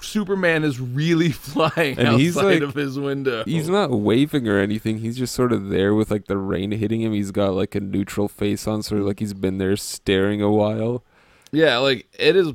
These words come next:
Speaker 1: pouring rain outside.
Speaker 2: We need to talk.
Speaker 1: And he's, yeah, I thought that was kinda funny. 'Cause at first I thought, like, this is just part of the nightmare, 'cause that's kinda what it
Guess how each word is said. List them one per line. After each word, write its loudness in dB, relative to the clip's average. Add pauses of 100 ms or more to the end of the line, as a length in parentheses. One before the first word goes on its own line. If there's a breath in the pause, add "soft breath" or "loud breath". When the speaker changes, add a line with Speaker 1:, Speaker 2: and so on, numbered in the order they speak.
(120)
Speaker 1:
pouring -4
rain -2
outside. -6
Speaker 2:
We -4
need -10
to -12
talk. -4
Speaker 1:
And -4 (260)
he's, -10 (140)
yeah, -6 (260)
I -2
thought -4
that -4
was -8
kinda -8
funny. -12 (160)
'Cause -4
at -2
first -2
I -2
thought, -2
like, -8
this -8
is -10
just -12
part -4
of -6
the -8
nightmare, -8
'cause -12
that's -6
kinda -4
what -4
it -4